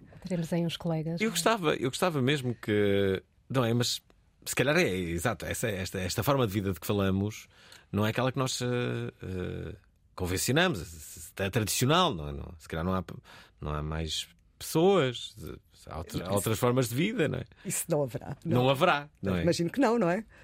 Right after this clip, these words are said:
Speaker 3: Mas imagino que se podem haver coisas de tamanhos muito diferentes, muito maiores, muito mais pequenos, com tempos de vida muito diferentes,
Speaker 2: Achas que
Speaker 3: et cetera,
Speaker 2: pod-,
Speaker 3: não é?
Speaker 2: poderão existir animais, por exemplo?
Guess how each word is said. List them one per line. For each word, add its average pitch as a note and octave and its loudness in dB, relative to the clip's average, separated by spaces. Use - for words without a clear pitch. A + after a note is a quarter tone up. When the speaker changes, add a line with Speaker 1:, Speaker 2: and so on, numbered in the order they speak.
Speaker 3:
Mas B2+ -2
imagino B2 -2
que - -10
se - -12
podem D#3 0
haver D3+ -2
coisas E3 0
de - -12
tamanhos D#3+ 0
muito D#3+ -2
diferentes, A#3+ -2
muito - -6
maiores, F3 2
muito F3+ -4
mais C3+ -2
pequenos, - -4
com D#3 -2
tempos C#3 -2
de - -14
vida C#3+ -2
muito C#3 -4
diferentes, G#3+ -6
Speaker 2:
Achas D3 0
que G3+ -6
Speaker 3:
et - -2
cetera, C#3+ 4
Speaker 2:
pod-, C#3 -10
Speaker 3:
não C3 -14
é? - -16
Speaker 2:
poderão B2+ 4
existir B2 0
animais, A#2 0
por F2 -6
exemplo? E2+ -6